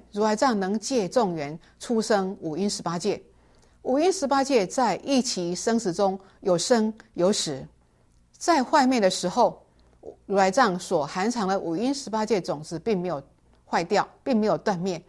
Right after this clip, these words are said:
仍然可以借业缘再出生下一期的五蕴十八界。所以我们说如来藏不断。可是如来藏所含藏的五蕴十八界的法种，能够经过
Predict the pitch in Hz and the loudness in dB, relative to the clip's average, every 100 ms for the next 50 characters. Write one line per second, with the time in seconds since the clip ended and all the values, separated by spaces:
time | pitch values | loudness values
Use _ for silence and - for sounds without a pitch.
0 | _ _ _ _ 220 302 339 226 254 185 | _ _ _ _ 0 2 4 2 2 2
1 | - 240 175 - 277 226 175 143 156 - | 2 2 2 0 2 4 2 -4 -6 -6
2 | 220 175 - 233 208 208 190 196 - 240 | -2 -2 -2 -4 -2 -2 -2 -2 0 2
3 | 240 240 160 156 165 - _ 165 151 190 | 0 -2 -4 -2 -2 -4 _ -8 -4 -2
4 | 190 - 170 165 202 160 - _ _ - | -2 -4 -6 -4 -4 -6 -8 _ _ -4
5 | 285 269 165 170 202 185 185 - _ 180 | 2 4 2 -2 0 0 -2 -14 _ -6
6 | 175 180 262 190 - 165 160 233 156 - | -4 0 0 -2 -4 -6 0 0 0 -12
7 | _ _ _ _ _ _ - 226 - 330 | _ _ _ _ _ _ -2 -2 0 0
8 | 240 - - _ _ 240 240 254 349 254 | 0 -4 -20 _ _ 0 2 4 2 0
9 | - 175 156 170 185 208 175 175 156 - | 0 -2 -2 -4 -6 -4 -4 -4 -6 -10
10 | _ - 190 185 262 262 - 208 202 196 | _ -4 0 2 2 0 0 -2 0 0
11 | 165 151 180 196 139 160 _ _ _ - | 0 -4 -4 -2 -4 -8 _ _ _ -4
12 | 208 262 294 208 - 294 294 285 240 139 | 0 4 6 4 2 0 2 4 4 4